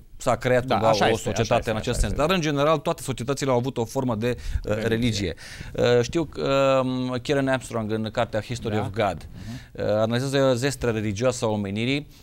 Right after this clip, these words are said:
Speaker 1: într-o manieră foarte competentă, de altfel, uh, dar încearcă să descrie, de fapt, impulsul religios, uh, cumva un fir roșu în toate
Speaker 2: Da.
Speaker 1: religiile lumii. Nu încercă neapărat să facă un fel de ecumenism, uh,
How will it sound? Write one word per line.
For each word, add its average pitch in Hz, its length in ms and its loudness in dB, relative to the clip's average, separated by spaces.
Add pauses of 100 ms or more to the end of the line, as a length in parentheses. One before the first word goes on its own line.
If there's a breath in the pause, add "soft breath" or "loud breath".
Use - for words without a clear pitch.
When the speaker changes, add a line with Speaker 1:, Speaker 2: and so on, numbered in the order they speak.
Speaker 1:
într-o 107 340 -4 (220)
manieră 110 300 -2
foarte 104 280 -4
competentă, 104 480 -6
de 104 100 0
altfel, 143 320 -2 (360 loud breath)
uh, - 80 -2 (320)
dar 143 280 4
încearcă 175 300 0
să 165 80 -2
descrie, 147 340 0
de 139 80 -2
fapt, 151 380 -4
impulsul 135 540 0
religios, 123 520 0
uh, 123 320 2
cumva 135 640 4
un 123 300 -2
fir 139 220 4
roșu 123 380 0
în 110 120 -4
toate 123 200 0
Speaker 2:
Da. 104 100 0
Speaker 1:
religiile 110 420 0
lumii. 98 420 -4
Nu 135 120 -2
încercă 120 300 -2
neapărat 110 300 -2
să - 80 -8
facă 107 160 -4
un 104 60 -4
fel 110 140 -2
de 104 80 -2
ecumenism, 104 580 -4
uh, 101 80 -2